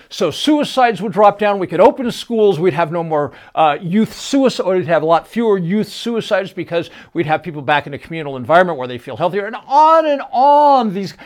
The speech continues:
these governors could own this. They could make this the most positive thing they've done in the last fourteen months.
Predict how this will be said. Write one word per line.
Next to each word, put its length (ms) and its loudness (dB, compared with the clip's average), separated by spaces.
these 220 -6
governors 440 -4
could 260 -14
own 540 -4
this. 540 -12
They 120 0
could 220 -8
make 340 -6
this 380 -8
the 100 -12
most 360 -12
positive 680 -4
thing 260 -6
they've 240 -4
done 160 -4
in 60 -10
the 80 -6
last 300 -4
fourteen 500 -12
months. 380 -12